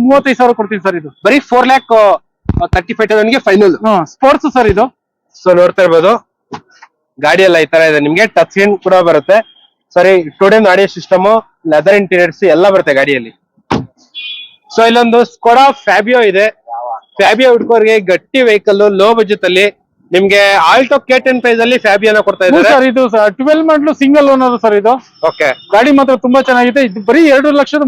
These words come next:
Speaker 1: ಮೂವತ್ತೈದು ಸಾವಿರ ಕೊಡ್ತೀನಿ ಸರ್ ಇದು.
Speaker 2: ಎರಡು ಲಕ್ಷ ಮೂವತ್ತೈದು ಸಾವಿರ?
Speaker 1: ಹ್ಮ್,
Speaker 2: ಡೀಸೆಲ್
Speaker 1: ಕೊಡ್ತೀನಿ.
Speaker 2: ಪೆಟ್ರೋಲಾ?
Speaker 1: ಪೆಟ್ರೋಲ್ ಸರ್.
Speaker 2: ಪೆಟ್ರೋಲ್ ವೆಹಿಕಲ್ ಬರೀ ಟೂ ಲ್ಯಾಕ್ ತರ್ಟಿ ಫೈವ್ ತೌಸಂಡ್ ಗೆ ನಿಮ್ಗೆ Skoda Fabio. So ಗನ್ ಅಂತ ವೆಹಿಕಲ್ ತುಂಬಾನೇ ಇನ್‌ಬಿಲ್ಟ್ ಸ್ಟ್ರಾಂಗ್ ಇರುತ್ತೆ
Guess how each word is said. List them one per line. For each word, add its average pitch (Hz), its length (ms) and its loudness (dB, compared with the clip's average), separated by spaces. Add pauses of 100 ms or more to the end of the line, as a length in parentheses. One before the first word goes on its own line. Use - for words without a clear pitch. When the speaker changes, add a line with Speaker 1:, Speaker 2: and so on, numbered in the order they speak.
Speaker 1:
ಮೂವತ್ತೈದು 262 380 0
ಸಾವಿರ 240 220 0
ಕೊಡ್ತೀನಿ 214 260 -10
ಸರ್ 190 140 0
ಇದು. 151 100 -16 (180)
Speaker 2:
ಎರಡು 214 140 2
ಲಕ್ಷ 240 120 -4 (120)
ಮೂವತ್ತೈದು 220 320 0
ಸಾವಿರ? 170 160 0 (140)
Speaker 1:
ಹ್ಮ್, 208 180 -2
Speaker 2:
ಡೀಸೆಲ್ 240 120 2
Speaker 1:
ಕೊಡ್ತೀನಿ. 269 220 0
Speaker 2:
ಪೆಟ್ರೋಲಾ? 143 260 -2 (180)
Speaker 1:
ಪೆಟ್ರೋಲ್ 262 300 0 (100)
ಸರ್. 254 120 -2 (200)
Speaker 2:
ಪೆಟ್ರೋಲ್ 226 320 0
ವೆಹಿಕಲ್ 202 280 0 (120)
ಬರೀ 214 140 2 (240)
ಟೂ 247 80 0 (140)
ಲ್ಯಾಕ್ 240 160 -2 (240)
ತರ್ಟಿ 202 240 -4
ಫೈವ್ 208 180 -2
ತೌಸಂಡ್ 202 280 0
ಗೆ 220 120 2
ನಿಮ್ಗೆ 202 180 0 (100)
Skoda 190 240 -2 (100)
Fabio. 170 320 0 (420)
So 247 80 0 (160)
ಗನ್ 214 240 2
ಅಂತ 247 120 -2 (120)
ವೆಹಿಕಲ್ 202 260 -2 (140)
ತುಂಬಾನೇ 208 260 0 (200)
ಇನ್‌ಬಿಲ್ಟ್ 202 380 -2 (260)
ಸ್ಟ್ರಾಂಗ್ 185 420 0
ಇರುತ್ತೆ 175 200 -2